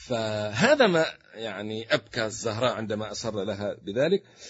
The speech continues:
"وأنك أول أهل بيتي لحوقاً بي"، فبكيت، فقلت: "أما ترضين أن تكوني سيدة نساء أهل الجنة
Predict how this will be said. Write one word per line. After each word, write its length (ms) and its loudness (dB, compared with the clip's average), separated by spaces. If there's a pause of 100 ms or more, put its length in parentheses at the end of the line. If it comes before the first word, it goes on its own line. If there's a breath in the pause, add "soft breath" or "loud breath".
(240 loud breath)
"وأنك 720 4
أول 460 2 (220)
أهل 200 2
بيتي 340 2
لحوقاً 460 0
بي"، 420 -2 (320 soft breath)
فبكيت، 760 0
فقلت: 480 -2
"أما 300 6
ترضين 460 2
أن 200 0
تكوني 440 4
سيدة 560 6
نساء 360 6
أهل 200 4
الجنة 500 4